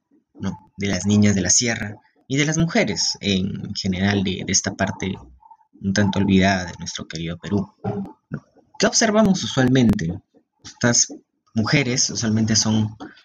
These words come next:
obligadas a ser madres desde temprana edad, ¿no? Se ven niñas de catorce años embarazadas. Y también podemos observar que gran parte de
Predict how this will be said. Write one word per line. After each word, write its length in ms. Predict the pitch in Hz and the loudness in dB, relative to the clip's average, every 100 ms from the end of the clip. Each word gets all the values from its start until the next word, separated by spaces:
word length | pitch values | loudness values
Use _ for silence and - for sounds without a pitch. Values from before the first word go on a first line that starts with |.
| - | -4
obligadas 680 | - 101 110 135 139 107 - | 2 4 4 4 2 0 -2
a 40 | |
ser 180 | - 107 | -2 2
madres 340 | 107 113 113 | 2 2 2
desde 220 | 104 98 95 | 2 0 -4
temprana 380 | 92 92 107 | -4 0 2
edad, 340 | 95 107 120 113 | 4 4 2 -2
¿no? 200 | 90 95 _ _ | -10 -16 _ _
Se 160 | - 98 | -8 -4
ven 180 | 101 107 | 0 0
niñas 420 | 101 110 107 107 | 2 4 4 4
de 80 | 107 | -2
catorce 420 | 98 - - 98 | -6 -6 -4 -2
años 380 | 113 120 98 92 | 0 0 0 -2
embarazadas. 880 | 87 90 90 90 113 98 92 - _ _ _ _ _ _ | -4 -6 -4 0 0 0 -6 -10 _ _ _ _ _ _
Y 520 | 101 98 98 98 98 | -6 -2 2 4 2
también 380 | 98 110 139 165 | 4 4 6 6
podemos 460 | 160 160 175 170 - | 4 4 4 0 -2
observar 420 | - 117 127 - | -2 0 -2 -2
que 180 | 147 127 | 0 0
gran 220 | 123 135 | 2 0
parte 420 | - 135 139 143 | 0 -2 0 0
de 460 | 131 104 92 85 | 2 2 0 -4